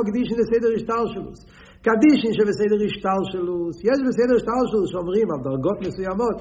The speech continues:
מבחינת קודש. כמו שאומרים על שבת קודש. יא, אז אומרים, יא, אצילות, מבחינת קודש. יש דרגות שנקראים קודש. יא, בסדר השתלשלות, דברים שקוראים להם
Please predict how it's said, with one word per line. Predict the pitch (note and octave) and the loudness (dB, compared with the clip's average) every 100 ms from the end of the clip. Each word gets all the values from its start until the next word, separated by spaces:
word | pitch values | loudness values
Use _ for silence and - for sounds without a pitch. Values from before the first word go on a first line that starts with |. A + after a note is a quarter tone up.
| - | -12
מבחינת | - - D#3+ C3 - | -12 -6 -6 -4 0
קודש. | E3 B2+ A2+ - - - - - - - | 0 0 -6 -16 -20 -20 -20 -20 -20 -16
כמו | D3 C#3+ | -8 -4
שאומרים | D#3 D#3+ | 0 0
על | D3+ | 0
שבת | - D3 C3 E3 E3 E3 | -4 -4 -2 -2 0 0
קודש. | D3+ B2+ - - - - - | 0 0 -8 -18 -20 -20 -14
יא, | B2+ B2 G3 | -6 -2 -2
אז | F3+ | 0
אומרים, | G3+ A#3 C4+ B3+ F#3+ - C#3+ | 0 2 0 0 -4 -12 -10
יא, | D#3 G#3 A3 - - C#3 | -6 -6 -8 -12 -12 -12
אצילות, | - E3+ A#3 B3 - - - | 0 2 4 0 -4 -18 -20
מבחינת | - D3+ C3 - | -12 -10 -10 -2
קודש. | F3 D#3+ C#3+ B2 | 0 0 -2 -4
יש | F3+ C3 | -6 -2
דרגות | G3 F3+ B3+ B3+ | -2 2 0 0
שנקראים | F3 D#3 F3+ G#3 G3+ | -6 -6 -4 -4 -2
קודש. | A3 G#3 - - - - C#3+ | -2 -2 -4 -14 -20 -12 -6
יא, | C#3+ - - | -6 -8 -12
בסדר | B2+ - B3+ B3+ A3 F#3 | -8 -2 0 2 2 2
השתלשלות, | - - - F#3 E3 E3+ D#3+ D#3+ D#3 D3+ D3 - - - | -4 -8 -6 -4 -4 -4 -6 -6 -6 -8 -12 -18 -20 -16
דברים | A#2+ D#3 D#3 F3+ | -4 0 0 -2
שקוראים | E3 C#3+ D3+ E3 | -6 -2 -2 -2
להם | D#3 D3+ | -4 -4